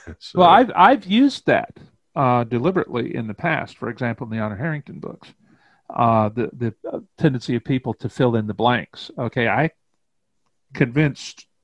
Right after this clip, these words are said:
Speaker 2: I'm sure, ninety-nine percent of my reading, readers that the People's Republic of Haven was France by naming somebody Robert, Rob-, Rob-, Robespierre and giving them the tennis court oath and the whole nine yards.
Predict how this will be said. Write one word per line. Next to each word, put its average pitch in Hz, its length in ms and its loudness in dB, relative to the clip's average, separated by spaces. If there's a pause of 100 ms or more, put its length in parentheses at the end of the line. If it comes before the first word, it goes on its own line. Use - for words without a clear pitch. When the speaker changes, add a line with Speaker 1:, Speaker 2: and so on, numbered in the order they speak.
(120)
Speaker 2:
I'm 127 200 -2
sure, 156 260 0
ninety-nine 131 600 0
percent 120 280 0
of 113 60 -6
my 113 80 0
reading, 113 440 0 (380)
readers 131 400 6
that 113 140 -4
the - 80 -18
People's 120 340 -2
Republic 107 400 -2
of 98 80 -6
Haven 113 400 0
was 95 140 -10
France - 560 -6 (960)
by 127 320 2
naming 110 280 0
somebody 110 300 -4
Robert, 104 500 -2
Rob-, 120 320 0 (120)
Rob-, 113 400 2
Robespierre 117 1400 2
and 101 260 -6
giving 110 240 -4
them 107 100 -6
the 98 80 -4
tennis 110 360 -4
court 110 360 -8
oath 113 320 -10
and 110 100 -18
the 104 80 -18
whole 104 140 -14
nine 95 220 -18
yards. 123 320 -12